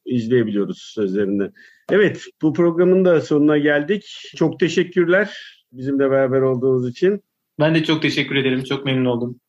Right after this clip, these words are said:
Speaker 1: Emre Eren Korkmaz, İstanbul Üniversitesi'nde doktora programını bitirdikten sonra Oxford Üniversitesi'nde çalışmalarını sürdürüyor. Göçmenlik üzerine göç ve kalkınma bölümünde. Böyle bir fakülte dedik.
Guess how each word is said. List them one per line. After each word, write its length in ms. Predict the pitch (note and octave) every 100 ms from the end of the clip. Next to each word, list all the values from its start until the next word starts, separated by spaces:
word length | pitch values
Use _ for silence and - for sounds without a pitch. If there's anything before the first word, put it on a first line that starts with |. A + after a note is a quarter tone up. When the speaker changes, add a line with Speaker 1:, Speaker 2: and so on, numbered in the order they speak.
| _ _ -
Speaker 1:
Emre 340 | E3 F3 F#3
Eren 400 | G#3+ F#3 F#3 G3
Korkmaz, 600 | G3 F3 E3+ E3+ G#3 A3+ - - C3 - _ - C#3
İstanbul 500 | C3 - G#3 G#3+ G3
Üniversitesi'nde 1120 | F3+ E3+ E3+ E3 - G3 F3+ G3+ G#3+ G#3 D#3
doktora 380 | E3 D#3+ G#3+ G3+
programını 460 | F#3+ D#3 D3 C#3+ C#3
bitirdikten 560 | C#3 F3 E3 - F#3+
sonra 500 | F#3 D#3+ C#3 F3+ A3+ - _ - -
Oxford 500 | D3 C#3 E3 C#3 C#3
Üniversitesi'nde 1040 | C#3 C3+ C3+ C3 C#3 C3 B2+ D3 E3+ - -
çalışmalarını 640 | C3 B2+ C3 C#3 C3+ C3
sürdürüyor. 680 | B2+ C3 B2 C3 C3+ D3+ D3
Göçmenlik 800 | C3 B2 - C3+ C3 C3 C3+ C3+
üzerine 640 | B2+ A2+ A#2+ A#2 C#3 D#3+ D#3+ _ _ _
göç 300 | A#2+ C#3+ C#3
ve 100 | D3+
kalkınma 520 | C#3 C3+ C3 D3 D3 C3
bölümünde. 1040 | A#2+ A#2 A2+ A#2 _ A2+ G#2+ C3+ F3+ -
Böyle 420 | C3 G#2+ A2 D3 F3+
bir 60 |
fakülte 460 | F#3+ D3+ G#3 F#3 G#3
dedik. 260 | D3 B2